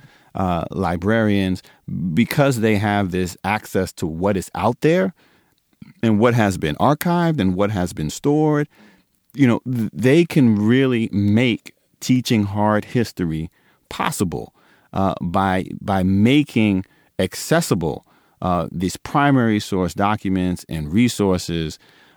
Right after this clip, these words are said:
by making a-, accessible, uh, the kinds of books, uh, and reading material and literature, uh, that kids,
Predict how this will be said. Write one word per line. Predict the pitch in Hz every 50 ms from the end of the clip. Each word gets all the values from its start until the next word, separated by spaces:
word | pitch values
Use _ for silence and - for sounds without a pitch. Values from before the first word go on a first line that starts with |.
| _ _
by | 107 101 90
making | 87 95 113 123 127 - - 113 110 104 101 98 - - -
a-, | 62 - - 90
accessible, | 85 - - - - 139 135 139 - 113 101 90 92 87 80 - - _ _ _ _ _ -
uh, | - 82 -
the | - 92 90 92 -
kinds | - - - 135 127 131 139 135 127 107 104
of | 98 87 80 78
books, | 101 101 - - - - - - _ _ _ _ _ _ _
uh, | 85 90 87 87 - -
and | - 87 87 85 85 82 92
reading | 113 123 120 113 110 101 95
material | 95 92 - - 107 90 90 90 87 85 82
and | 62 73 73 76 85
literature, | 104 110 110 101 95 87 - - 92 85 85 85 - _ _ _ _ _ -
uh, | - 82 78 76 73 -
that | - - 78 82 85 73 71 - - _
kids, | - - - 131 117 110 101 98 - -